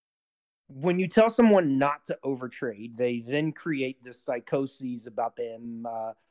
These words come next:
about having a mental problem with trading. "Oh, I'm trading too much." So then they qualify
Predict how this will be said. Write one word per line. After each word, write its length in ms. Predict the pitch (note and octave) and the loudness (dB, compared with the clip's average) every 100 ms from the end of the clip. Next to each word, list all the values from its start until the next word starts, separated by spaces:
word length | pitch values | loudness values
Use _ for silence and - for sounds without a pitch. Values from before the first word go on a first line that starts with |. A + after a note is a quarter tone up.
| _ | _
about 380 | B2+ B2+ B2+ - _ - | 0 2 2 0 _ -2
having 340 | D3+ C#3+ C3+ | -2 -2 -6
a 340 | B2 A#2+ A#2+ - - | -6 -6 -12 -16 -12
mental 560 | C3+ D3+ D#3 - D3 | -4 -2 -2 -4 -8
problem 560 | B2 C#3 B2 B2+ A#2+ A#2 | -4 -2 0 0 -2 -4
with 100 | A2 | -8
trading. 440 | - B2+ A#2 G2+ _ | -8 -6 -6 -10 _
"Oh, 200 | - F3+ | -2 0
I'm 120 | D3 | -2
trading 440 | - F3 D#3+ C#3+ B2 | -2 0 0 -2 -8
too 160 | D3+ | -6
much." 280 | B2+ A2+ _ _ _ | -4 -6 _ _ _
So 160 | - E3+ | 2 6
then 140 | A3+ | 6
they 100 | A3+ | 6
qualify 560 | - G3 G3 F#3 F3+ | 4 4 4 2 0